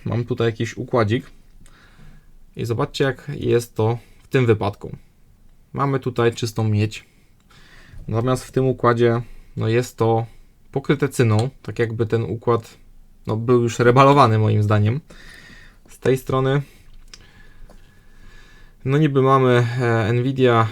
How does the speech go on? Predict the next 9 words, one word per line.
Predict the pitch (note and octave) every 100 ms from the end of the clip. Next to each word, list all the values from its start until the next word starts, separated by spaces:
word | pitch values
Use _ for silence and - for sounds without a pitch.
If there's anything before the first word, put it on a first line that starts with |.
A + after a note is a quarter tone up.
| -
N | A#2
siedemnaście | A2 A2 A#2 A2+ A2 G#2+
E |
G | G#2+ A2+
jeden | A#2+ A2+ G#2+
A | -
jeden. | A2+ B2+ B2+ B2+ B2 A2 - - - - - _ _ - - - -
Jakieś | G#2+ A2+ B2+ C3 -
tam | A2+ A2+